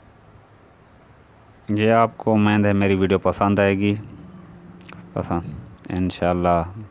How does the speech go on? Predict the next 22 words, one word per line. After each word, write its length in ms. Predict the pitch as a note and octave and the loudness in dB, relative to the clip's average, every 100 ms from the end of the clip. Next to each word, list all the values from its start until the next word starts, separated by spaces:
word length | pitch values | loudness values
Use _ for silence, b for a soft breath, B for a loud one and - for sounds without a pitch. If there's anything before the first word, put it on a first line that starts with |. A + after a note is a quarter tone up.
| - _ - - | -20 _ -14 -6
मिलेंगे 320 | F#2 F#2+ F2+ | -2 0 0
next 320 | F2 F#2+ - | 0 -2 -4
वीडियो 200 | F#2+ G2 | -2 0
में। 240 | G2 G2+ G#2+ - - - - B B B B B B B B B B - | 0 0 -4 -10 -20 -20 -20 B B B B B B B B B B -6
आखिर 260 | F#2+ G2 A2 | -4 -2 0
में 160 | F#2+ F#2 | 0 0
इतना 240 | - F#2+ | 0 0
ही 240 | F#2+ F#2 F2+ - E2+ | 2 2 -2 -4 0
आपसे 400 | F2 - F2+ F2 | 0 0 -2 -2
कि 260 | - F2 E2+ | -2 -2 0
जो 160 | E2+ | 2
मेरे 200 | F2 F2 | 2 2
नए 200 | F2 F2 F2 | 2 2 2
व्यूअर 300 | F2 E2+ E2+ | 2 2 2
हैं, 400 | E2+ F#2 - - - - - - F#2 | 0 -2 -12 -16 -20 -20 -20 -14 -6
मेरी 280 | F2 E2+ E2+ | -4 0 0
वीडियो 280 | F2+ F#2 | 2 2
को 220 | F2 F2 E2+ | 2 2 2
like 460 | E2 F2+ F#2+ - - - | 2 2 0 -4 -12 -6
और 380 | F2 E2+ E2+ G2+ | 0 2 2 -2
share 340 | - F2+ F2 | -6 -2 0
ज़रूर 280 | E2+ F2 F#2+ | 2 0 0